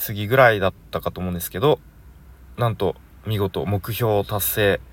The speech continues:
ということで。で、ちょうどその時間、と、海さんのチャンネルの方にお邪魔して、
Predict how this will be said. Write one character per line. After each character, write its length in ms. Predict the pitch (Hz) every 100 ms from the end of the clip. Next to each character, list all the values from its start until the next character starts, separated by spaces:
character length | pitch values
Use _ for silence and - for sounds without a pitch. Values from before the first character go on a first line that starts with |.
| - - - -
と 80 | 104
い 20 |
う 40 |
こ 100 | 95
と 100 | 92
で。 200 | 90 85 - - - - - - - - - 123
で、 260 | 123 117 -
ち 100 | -
ょ 20 |
う 40 | 156
ど 80 |
そ 120 | 160 165
の 140 | 156
時 100 | 139
間、 380 | 135 135 131 - - - - -
と、 80 | -
海 160 | 156 135
さ 140 | 110
ん 60 | 90
の 160 | 85 -
チ 120 | -
ャ 20 | 104
ン 80 |
ネ 80 | 95
ル 100 | 90
の 80 | 95
方 160 | 98 90
に 120 | 80 -
お 100 | 90
邪 100 | 90
魔 120 | 87
し 80 | -
て、 260 | 120 95